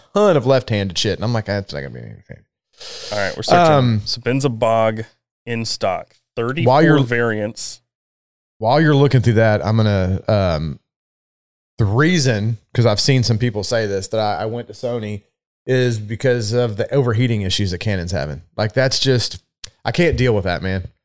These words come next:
Speaker 1: I cannot deal with having to worry about if a camera overheats.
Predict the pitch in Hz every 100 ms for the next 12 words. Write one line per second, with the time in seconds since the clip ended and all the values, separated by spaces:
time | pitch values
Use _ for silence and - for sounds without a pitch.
0 | _ _ 104 - 147 139 123 135 131 127
1 | 120 113 95 120 113 107 117 117 117 107
2 | 113 107 107 - 117 113 107 101 104 123
3 | 120 - - -